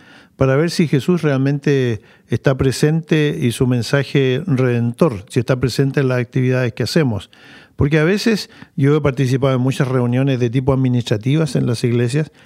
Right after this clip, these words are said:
eh, lo que menos hay es presencia divina, es una cuestión meramente de negocios, de finanzas, de proyectos, y de aquello que yo siempre he criticado toda mi vida desde mis inicios en el ministerio, es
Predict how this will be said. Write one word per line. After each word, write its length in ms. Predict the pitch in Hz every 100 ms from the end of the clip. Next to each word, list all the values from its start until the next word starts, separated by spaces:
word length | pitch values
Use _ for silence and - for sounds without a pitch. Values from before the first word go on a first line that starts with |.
| - - _
eh, 380 | - 143 135 131
lo 160 | 131 131
que 100 | 143
menos 280 | 147 175 160
hay 260 | 156 170 185
es 120 | 151
presencia 800 | - 143 - 156 147 156 139 135
divina, 580 | 135 156 160 127 101 -
es 160 | - 131
una 160 | 143 123
cuestión 500 | 123 - 143 143 131 - - _
meramente 560 | 123 143 147 147 147 147
de 100 | 139
negocios, 640 | 131 127 156 - 185 175
de 80 | 123
finanzas, 720 | - 131 143 156 - 170 160 - - - -
de 200 | 127 131
proyectos, 800 | 135 135 170 - - 180 - - - _ _
y 360 | 180 196 214 208
de 120 | 151
aquello 420 | 139 170 165 160
que 140 | 147
yo 120 | 139 147
siempre 320 | - 160 156
he 40 |
criticado 520 | 139 135 135 147 151 143
toda 220 | 151 151
mi 160 | 147
vida 320 | 143 156 160 147
desde 340 | 127 131 127
mis 160 | 131 127
inicios 360 | 131 143 - 151
en 60 |
el 100 | 131
ministerio, 640 | 127 127 117 - 139 151
es 280 | 151 160 -